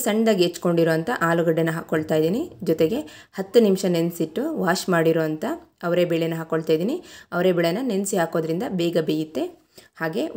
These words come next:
ಒಂದು ಕ್ಯಾಪ್ಸಿಕಮ್ ಸಣ್ಣದಾಗಿ ಹೆಚ್ಕೊಂಡಿರೋದು, ಜೊತೆಗೆ ಒಂದು ಟೊಮೆಟೊ, ಹಾಗೆ ಒಂದು ಈರುಳ್ಳಿ, ಇದನ್ನು ಕೂಡ ಸಣ್ಣದಾಗಿ ಹೆಚ್ಚಿರೋದು. ಹಾಗೆ ಒಂದು ಅರ್ಧ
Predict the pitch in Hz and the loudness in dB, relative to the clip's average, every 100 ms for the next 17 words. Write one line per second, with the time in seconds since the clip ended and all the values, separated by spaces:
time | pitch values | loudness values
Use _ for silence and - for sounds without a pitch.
0 | 180 214 214 175 165 - 175 240 277 175 | 0 2 2 0 0 -2 -4 -4 -4 -2
1 | 165 165 170 170 160 - 160 160 160 285 | 0 2 2 0 -2 -2 0 2 2 -2
2 | 330 - 175 160 170 165 165 - 170 160 | -6 -4 -2 0 0 0 0 -2 -2 -2
3 | 160 269 349 - - _ - 170 285 190 | -2 -6 -8 -14 -20 _ -8 -6 -4 -2
4 | 185 214 180 175 165 214 320 190 175 175 | 0 2 2 4 0 -2 -4 -2 0 0
5 | 170 202 220 165 165 170 165 160 - 160 | 0 -4 -2 -2 0 0 -2 -4 -2 -2
6 | 247 370 - _ _ _ _ _ _ _ | 0 -4 -6 _ _ _ _ _ _ _
7 | _ 185 170 285 - 190 180 180 180 | _ -6 -2 -4 -4 -2 2 4 4